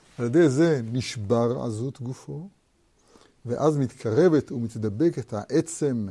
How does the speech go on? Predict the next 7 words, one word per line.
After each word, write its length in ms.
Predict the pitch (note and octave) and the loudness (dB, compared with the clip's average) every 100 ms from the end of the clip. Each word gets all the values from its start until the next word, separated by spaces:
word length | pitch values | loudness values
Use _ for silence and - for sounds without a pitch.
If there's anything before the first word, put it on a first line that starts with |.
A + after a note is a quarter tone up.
| - _ _ _ _ _ - | -10 _ _ _ _ _ -8
להבשר, 880 | G#2 A2 G#2 A2 - G#2 A2 D#3+ F#3+ - _ _ - | -2 0 0 -2 -4 -6 -4 -4 -8 -14 _ _ -4
היינו 200 | D#3+ D3 | 0 0
נשמה 340 | - B2 C#3+ | 0 -2 0
לגוף, 600 | C3 G#2+ G#2 D3+ G#3+ - _ _ _ _ - | 0 0 0 0 -2 -8 _ _ _ _ -16
וזה 380 | G#2 G2+ D#3+ C3+ - _ _ _ - | -8 0 0 0 -6 _ _ _ -20
מכל 440 | - - - A#2+ | -20 -14 -6 -6
הנחתי 880 | C#3+ C3+ - D3 _ E3 A3 F#3+ F3 | -6 -10 -12 -14 _ -4 -2 -4 -6